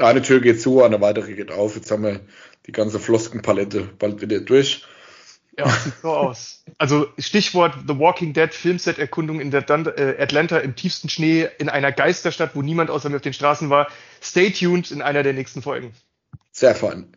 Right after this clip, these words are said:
Speaker 1: So entwickelt sich das doch von Folge zu Folge weiter.
Speaker 2: Ja.
Speaker 1: Aber jetzt schlagen wir mal den Bogen auf die Easter Eggs. Also gerade dieses Big Kahuna-Thema ist ja in allen möglichen,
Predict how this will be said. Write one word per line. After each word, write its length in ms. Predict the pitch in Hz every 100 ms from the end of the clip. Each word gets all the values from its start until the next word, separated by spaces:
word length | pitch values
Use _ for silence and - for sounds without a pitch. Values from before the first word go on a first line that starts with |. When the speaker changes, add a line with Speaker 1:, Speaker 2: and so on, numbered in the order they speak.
| - - _
Speaker 1:
So 160 | - 117
entwickelt 340 | 113 131 127
sich 140 | 113
das 160 | - 113
doch 100 | 113
von 160 | - -
Folge 300 | 120 127 123
zu 140 | 127
Folge 320 | 117 113 113
weiter. 240 | 107 101 98
Speaker 2:
Ja. 80 | 95 - - - _
Speaker 1:
Aber 300 | - - 117 - - - - - _
jetzt 320 | - - -
schlagen 280 | - 120 139
wir 100 | 156
mal 100 | 143
den 140 | 143 135
Bogen 260 | 151 165
auf 140 | 131 -
die 120 | 113
Easter 240 | 139 -
Eggs. 220 | 90 98
Also 160 | - 110
gerade 240 | 117 127
dieses 220 | 151 131 123
Big 160 | 156
Kahuna-Thema 840 | 160 117 143 156 147 151 143 143 135
ist 180 | 123 123
ja 120 | 110
in 200 | 113 113
allen 320 | 113 151 156
möglichen, 840 | 139 147 143 127 131 127 123 120